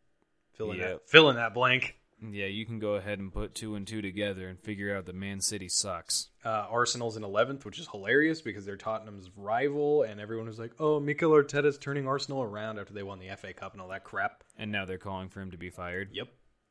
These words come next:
Speaker 2: Again?
Speaker 1: It's honestly
Speaker 2: Arsenal
Speaker 1: so weird how that works in soccer.
Speaker 2: They always call for everybody to be fired.
Speaker 1: Bro, it's like two games into the year, and they're like,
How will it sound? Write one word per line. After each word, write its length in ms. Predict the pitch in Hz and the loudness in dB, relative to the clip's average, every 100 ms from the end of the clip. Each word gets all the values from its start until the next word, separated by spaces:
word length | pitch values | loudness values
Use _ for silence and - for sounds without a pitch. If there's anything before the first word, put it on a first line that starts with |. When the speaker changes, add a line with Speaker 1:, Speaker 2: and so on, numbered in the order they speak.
| - | -12
Speaker 2:
Again? 440 | 92 87 87 101 - _ _ | -10 -8 -8 -8 -14 _ _
Speaker 1:
It's 100 | - | -6
honestly 320 | 117 120 123 | -2 4 6
Speaker 2:
Arsenal 340 | 139 147 151 | 8 6 4
Speaker 1:
so 340 | 143 135 127 120 | 4 4 4 2
weird 260 | 120 113 | 0 -2
how 120 | 107 107 | 0 0
that 160 | 104 | -2
works 220 | 101 98 | -6 -10
in 120 | 101 90 | -12 -12
soccer. 400 | 87 85 90 - | -12 -12 -14 -14
Speaker 2:
They 220 | 123 120 | -4 -4
always 500 | 107 127 131 135 131 | 2 4 4 2 0
call 240 | - 131 120 | 0 -2 -2
for 140 | 120 | -2
everybody 360 | 117 117 117 107 | -4 -4 -6 -6
to 60 | |
be 120 | 110 | -10
fired. 380 | 110 110 110 104 | -12 -10 -8 4
Speaker 1:
Bro, 120 | 190 | 8
it's 100 | 147 | 8
like 140 | 170 147 | 6 0
two 200 | - 190 | 0 0
games 260 | 170 175 156 | 0 0 0
into 140 | 147 | -2
the 100 | 120 | 2
year, 140 | 123 | 2
and 100 | 113 | 2
they're 60 | 104 | 0
like, 180 | 101 | -6